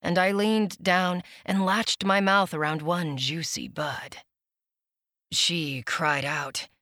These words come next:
her fingers tangling in my hair. She pulled at it, directing my head, and I loved every moment of it.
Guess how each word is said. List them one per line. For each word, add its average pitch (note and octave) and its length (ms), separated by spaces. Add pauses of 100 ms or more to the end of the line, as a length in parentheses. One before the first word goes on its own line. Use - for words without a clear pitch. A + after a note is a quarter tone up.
(100)
her F3+ 100
fingers F3 480
tangling F3+ 560
in C3+ 100
my C#3 140
hair. D3+ 540 (420)
She G#3 240
pulled A3 420
at C#3 160
it, - 200 (180)
directing G#3+ 560
my F3+ 140
head, D3+ 360 (280)
and D3+ 120
I G3 140
loved F#3+ 320 (100)
every C#3 460
moment C#3 480
of - 80
it. - 240